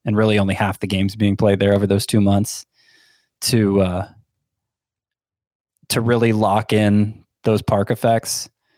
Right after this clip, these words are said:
Uh, you know, it, maybe it would play differently in April than it would in August. You know, we don't know that either. So it's probably gonna help either way, but the extent to which it'll help is, is difficult to say. And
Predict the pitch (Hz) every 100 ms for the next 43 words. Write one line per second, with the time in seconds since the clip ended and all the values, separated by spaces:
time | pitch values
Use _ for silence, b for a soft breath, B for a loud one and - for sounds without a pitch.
0 | _ _ _ - 104 98 101 - _ _
1 | _ _ _ 139 135 101 - _ _ _
2 | _ _ 143 123 127 135 151 127 123 143
3 | 120 120 127 113 113 104 113 117 107 101
4 | 101 101 104 98 104 143 - - - -
5 | 87 98 104 104 101 101 92 101 92 -
6 | _ _ _ _ _ 113 101 87 - -
7 | - 107 95 101 _ _ _ _ _ _
8 | _ _ _ _ _ _ 160 - 190 196
9 | 202 202 165 165 - 175 160 127 135 139
10 | 127 - 113 120 - - 110 123 - 131
11 | 131 - 127 127 120 - 98 - 107 113
12 | 104 - 98 - 90 92 82 82 82